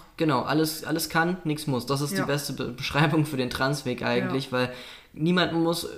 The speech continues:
Speaker 1: zwangsläufig irgendwas machen.
Speaker 2: Mhm.
Speaker 1: Ne, niemand muss, äh, Vorname und Personenstand ändern lassen, das ist nichts, was man machen muss.
Speaker 2: Ja.
Speaker 1: Ähm, man muss die Therapie nicht machen, wenn man natürlich danach auch keine O Ps und kein Testosteron oder keine Hormone nehmen möchte, muss man auch keine Therapie machen.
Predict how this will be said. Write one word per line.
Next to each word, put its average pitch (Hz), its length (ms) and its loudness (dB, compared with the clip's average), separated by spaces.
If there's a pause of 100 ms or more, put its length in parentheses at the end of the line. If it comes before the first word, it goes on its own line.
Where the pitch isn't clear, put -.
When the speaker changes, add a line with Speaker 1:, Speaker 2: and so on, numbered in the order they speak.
(120)
Speaker 1:
zwangsläufig 131 800 0
irgendwas 120 460 0
machen. 113 360 -2
Speaker 2:
Mhm. 196 320 -2 (260)
Speaker 1:
Ne, 139 60 -2
niemand 151 380 2
muss, 151 300 -2
äh, 131 400 -6
Vorname 139 440 -2
und 135 100 -4
Personenstand 151 520 -2
ändern 143 320 -4
lassen, 139 300 -2
das - 160 -6
ist 147 200 -8
nichts, 143 380 -4
was 131 220 -4
man 131 220 -4
machen 135 320 -2
muss. 139 340 -2
Speaker 2:
Ja. 202 160 -6 (240)
Speaker 1:
Ähm, 135 240 -2
man 143 140 4
muss 165 160 2
die 160 100 -2
Therapie 123 500 -2
nicht 175 180 -2
machen, 160 300 -2
wenn 135 120 0
man 131 120 0
natürlich 127 300 -4
danach 127 340 -4
auch 123 120 -8
keine 127 220 -2
O 127 40 -4
Ps 139 380 -2
und 127 200 -6
kein 127 220 -4
Testosteron 135 640 -2
oder 123 140 0
keine 123 480 -4
Hormone 139 400 0 (100)
nehmen 139 320 -2
möchte, 135 240 -4
muss 131 140 -6
man 131 140 -4
auch 120 40 -12
keine 123 160 -6
Therapie 127 440 -6
machen. 131 240 -2